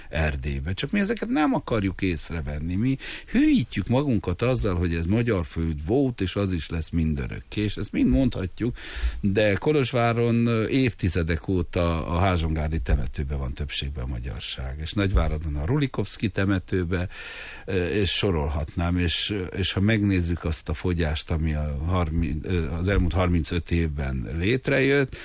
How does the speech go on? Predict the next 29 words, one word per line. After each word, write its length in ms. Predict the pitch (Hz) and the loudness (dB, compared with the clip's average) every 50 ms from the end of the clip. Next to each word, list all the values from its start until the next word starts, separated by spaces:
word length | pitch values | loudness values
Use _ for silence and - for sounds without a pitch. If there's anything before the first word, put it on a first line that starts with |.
| - - - | -14 -10 -4
akkor 220 | - 98 - - 104 | -4 -2 0 2 4
mondhatjuk, 600 | 110 - 262 262 - 110 87 80 - - 76 - | 4 6 6 4 4 2 0 0 -2 -2 0 2
hogy 160 | - 76 73 | 2 2 2
Trianon, 680 | - 85 82 76 76 73 73 71 76 82 85 95 107 - - - - - - - | 2 2 2 2 0 0 0 -2 0 0 0 0 0 -2 -4 -10 -16 -16 -14 -6
de 480 | - 87 87 80 95 87 85 85 82 62 | -4 -2 0 2 2 2 4 2 2 0
végünk 640 | - 87 104 131 156 147 113 78 67 60 52 - 60 | 0 0 2 2 2 0 0 -2 -2 -4 -6 -6 -6
van. 400 | 57 57 62 62 80 90 95 - - - - - - - - | -6 -6 -4 -4 -4 -4 -6 -6 -10 -20 -20 -20 -20 -12 -6
Barátaim, 600 | 82 101 110 104 82 76 - - 78 73 71 78 76 71 71 78 | -2 0 0 0 0 -2 -4 -4 -4 -2 -2 -4 -4 -4 0 2
végünk 600 | 90 95 104 101 92 - - 65 60 62 - - | 4 4 4 2 2 0 -4 -6 -6 -6 -8 -8
van. 340 | - 57 - - - 80 78 - - - | -8 -8 -8 -8 -10 -12 -14 -14 -8 -4
És 200 | 87 87 - - | -4 -2 0 0
ezt, 280 | 90 85 - - - | 0 -2 -2 -4 -6
ezt 260 | - 80 87 - - - | -4 -4 -4 -4 -4 -8
a 40 | |
színházon 440 | - - 110 113 113 104 87 95 90 | -4 0 2 2 4 2 2 2 0
keresztül 480 | 90 - 98 95 92 - - 101 92 95 | 0 2 2 0 0 0 0 -2 -2 0
gyönyörűen 560 | 104 127 131 117 98 87 78 80 80 76 78 | 0 2 2 4 4 2 2 0 0 0 0
lehetett 440 | 85 87 85 76 78 82 76 - - | 0 0 -2 -2 -2 -6 -6 -4 -2
érezni, 560 | 95 101 98 95 92 87 82 - 95 98 98 - - - - - - - - | 0 0 2 2 0 -2 0 0 0 0 0 -2 -6 -14 -14 -14 -14 -8 -2
amikor 360 | - 87 87 87 80 - 87 | 0 2 2 2 2 2 0
a 60 | 85 | 2
Marosvásárhelyi 680 | 90 98 101 95 85 - - 78 80 - - 80 80 85 | 2 2 2 2 2 2 2 0 -2 0 0 0 2 2
Nemzeti 380 | 90 87 82 78 76 73 - 78 | 2 2 0 -2 -4 -4 -6 -6
Színház 400 | - - 92 85 78 73 76 - | -2 0 2 2 2 2 0 -2
többször 440 | - 95 82 - - - - 71 | -2 -2 -2 -2 -2 -4 -2 -2
szeretett 480 | - - - 80 73 71 - 78 71 - | -2 0 0 0 0 0 -2 -2 -4 -2
volna 480 | 82 82 85 82 82 76 76 71 73 - - - - - - | 0 0 0 0 0 0 0 -2 -2 -6 -8 -14 -16 -8 -2
olyan 260 | 80 82 85 80 76 | 0 2 2 2 2
helyekre 680 | 78 82 85 82 80 73 73 - - 80 76 67 - | 2 2 2 2 0 0 -2 -2 -2 -2 -2 -2 -4